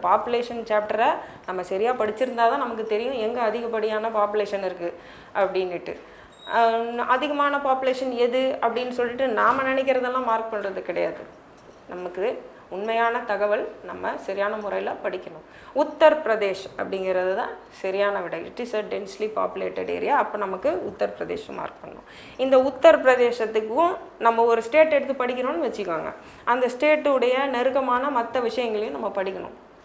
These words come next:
உத்தரப்பிரதேஷ் is also a sugar bowl of India அப்படின்னும் அழைக்கப்படுகிறது உத்தரப்பிரதேஷ். So, அங்க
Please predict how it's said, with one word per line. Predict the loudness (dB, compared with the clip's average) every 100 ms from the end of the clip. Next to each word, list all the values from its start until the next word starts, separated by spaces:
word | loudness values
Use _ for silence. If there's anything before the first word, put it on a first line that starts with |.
| -2
உத்தரப்பிரதேஷ் | 2 4 2 0 -2 -4
is | 2
also | 2 2 0 2
a | 4 2 -2 -16 -20 -20 -20 -20 -2
sugar | 4 8 8
bowl | 8 4 4
of | 0
India | -2 -4 4 6 8 6 2 -4
அப்படின்னும் | -2 -2 0 0
அழைக்கப்படுகிறது | 2 4 4 2 2 0 -2 -4
உத்தரப்பிரதேஷ். | -6 -2 -2 0 -2 -4
So, | -6 2 6
அங்க | 6 4